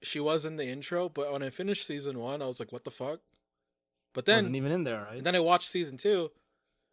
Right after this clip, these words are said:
Speaker 1: Uh, but then I didn't know, oh, she showed up in the O V A, which does indeed take place between seasons one and two.
Speaker 2: Hmm.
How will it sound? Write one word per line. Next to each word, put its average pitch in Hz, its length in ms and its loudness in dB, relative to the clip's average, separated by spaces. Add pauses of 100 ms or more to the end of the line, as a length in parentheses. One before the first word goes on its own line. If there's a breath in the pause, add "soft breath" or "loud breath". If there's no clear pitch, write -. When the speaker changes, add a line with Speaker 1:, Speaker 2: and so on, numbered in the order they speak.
(120)
Speaker 1:
Uh, 131 340 0 (760)
but 143 120 -6
then 180 360 4
I 135 100 0
didn't 196 160 2
know, 202 160 4
oh, 170 300 6
she - 180 -10
showed 165 280 0
up - 100 -2
in - 80 -6
the 170 140 -2
O 175 100 2
V 170 200 0
A, 175 180 2
which 127 240 -6
does 190 400 2
indeed 180 340 -4
take 156 240 -2
place 160 380 -2
between 147 560 -6
seasons 131 420 -8
one 143 220 -6
and 123 100 -10
two. 143 320 -4 (1120)
Speaker 2:
Hmm. 131 300 0